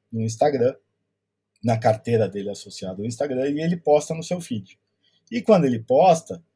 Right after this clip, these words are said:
muda o comportamento do feed. Aparece uma bolinha que ele tem um N F T. É, quando ele clica no colecionável digital, aparecem os dados dele, então o seu nome, a sua U R L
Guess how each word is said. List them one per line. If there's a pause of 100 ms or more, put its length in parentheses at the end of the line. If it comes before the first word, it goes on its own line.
(280)
muda
o
comportamento
do
feed. (100)
Aparece
uma
bolinha
que
ele
tem
um
N
F
T. (960)
É,
quando
ele
clica
no
colecionável
digital,
aparecem
os
dados
dele,
então
o
seu
nome,
a
sua
U
R
L